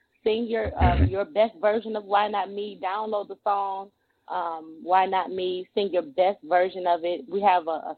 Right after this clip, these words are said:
Speaker 1: snippet. If you go to the link in my bio, there's a snippet of the, of the instrumental that you can download,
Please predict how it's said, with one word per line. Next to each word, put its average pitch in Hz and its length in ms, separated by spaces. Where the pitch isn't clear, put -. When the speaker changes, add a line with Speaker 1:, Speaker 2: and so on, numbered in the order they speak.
Speaker 1:
snippet. 220 420
If 147 60
you 180 160
go 202 140
to 202 120
the 185 60
link 190 260
in 185 100
my 180 120
bio, 196 520
there's 196 220
a 170 80
snippet 226 520
of 170 220
the, - 80
of 175 180
the 156 80
instrumental 185 640
that 151 180
you 175 80
can 160 160
download, 190 640